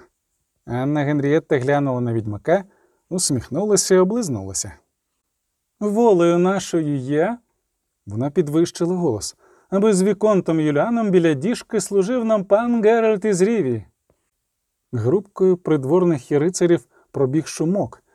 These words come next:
наче шепіт сосен під подихом вітру. Княгиня Анарієта подарувала відьмакові черговий поволочистий погляд і вийшла із зали разом зі своєю подругою і учтою пажів.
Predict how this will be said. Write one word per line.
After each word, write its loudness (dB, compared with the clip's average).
наче -6
шепіт -2
сосен 0
під -8
подихом -2
вітру. -2
Княгиня -6
Анарієта 0
подарувала 2
відьмакові 0
черговий 0
поволочистий -2
погляд -2
і 4
вийшла -2
із 2
зали 2
разом 0
зі -4
своєю -2
подругою 0
і -6
учтою -4
пажів. -4